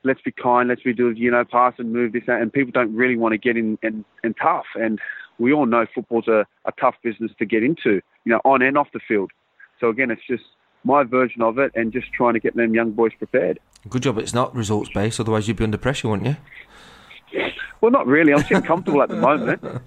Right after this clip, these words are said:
Speaker 2: <laughs>
Speaker 1: Sitting comfortable at the moment. But look, I, look, I go out to win every game. Uh,
Speaker 2: But,
Speaker 1: and
Speaker 2: but you
Speaker 1: again,
Speaker 2: haven't been
Speaker 1: it's, um,
Speaker 2: recently?
Speaker 1: No, I haven't been recently, but again, if we're looking at performances, you know, we, you gotta think the under twenty-threes is a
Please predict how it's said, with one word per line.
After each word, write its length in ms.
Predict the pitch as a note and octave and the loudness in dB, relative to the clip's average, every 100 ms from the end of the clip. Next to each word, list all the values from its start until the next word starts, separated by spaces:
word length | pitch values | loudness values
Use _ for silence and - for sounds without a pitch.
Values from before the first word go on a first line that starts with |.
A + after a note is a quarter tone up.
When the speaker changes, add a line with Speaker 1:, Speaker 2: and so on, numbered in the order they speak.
| - C#3 - | -12 -12 -10
Speaker 2:
<laughs> 380 | - - - - | -12 -14 -16 -4
Speaker 1:
Sitting 200 | A3 F#3 | -2 0
comfortable 380 | F3 F3 E3 | 0 0 0
at 80 | D#3 | 0
the 60 | C3+ | 2
moment. 400 | D3 D3 C#3 D#3+ | 2 2 -2 0
But 180 | E3+ F#3 | 0 2
look, 180 | F3 - | 0 2
I, 240 | E3+ E3+ - | 0 0 -2
look, 160 | D#3+ D3 | -2 -2
I 100 | D#3+ | -2
go 220 | D#3+ D3+ | 0 -2
out 160 | C3+ - | -2 -8
to 80 | A#2+ | -8
win 120 | B2+ | -4
every 180 | B2+ A2+ | -2 -2
game. 240 | A2 C#3 - _ _ _ _ _ _ _ - | -2 -2 -4 _ _ _ _ _ _ _ -4
Uh, 440 | B2+ B2 A#2+ A2 - _ _ - _ - | -2 0 0 -2 -6 _ _ -20 _ -4
Speaker 2:
But, 100 | A2+ | -2
Speaker 1:
and 80 | |
Speaker 2:
but 80 | C#3 D#3 | 0 0
you 60 | |
Speaker 1:
again, 80 | C3+ | 0
Speaker 2:
haven't 240 | C#3+ C#3+ | 0 0
been 180 | B2 B2+ | 0 0
Speaker 1:
it's, 220 | A#2+ A#2 A2+ | 0 0 0
um, 120 | G#2+ | -2
Speaker 2:
recently? 160 | F#2 E2 - _ _ - - - - - - - | -6 -8 -16 _ _ -20 -20 -20 -20 -20 -20 -4
Speaker 1:
No, 160 | D3 F3 | 2 2
I 60 | |
haven't 260 | D3+ F3 F#3 | 2 -2 0
been 260 | E3+ D3+ C3+ | -2 2 2
recently, 380 | C3+ C3+ B2+ A2 | 0 2 0 2
but 340 | B2 A#2 - - | 2 2 0 -4
again, 260 | A#2+ C#3 C3 | -2 0 0
if 80 | - | 2
we're 120 | D#3 | 2
looking 260 | D#3+ C#3+ C3 | 2 0 -2
at 120 | - | -2
performances, 720 | A2 B2 C#3 D3 B2+ A2+ G2 A#2 | -6 -2 -2 -2 0 0 0 0
you 80 | |
know, 320 | A2+ A2+ A2+ A2 | 2 4 4 2
we, 400 | G#2+ B2 A#2+ A2 _ _ _ - | 2 4 4 2 _ _ _ 0
you 100 | C3 | 2
gotta 140 | D#3+ | 2
think 240 | - C3+ A2+ | 0 -4 0
the 60 | |
under 160 | D#3 E3+ | -2 -2
twenty-threes 460 | - D3 - B2+ A2+ | -4 -4 0 -2 -2
is 120 | |
a 80 | G#2 | -4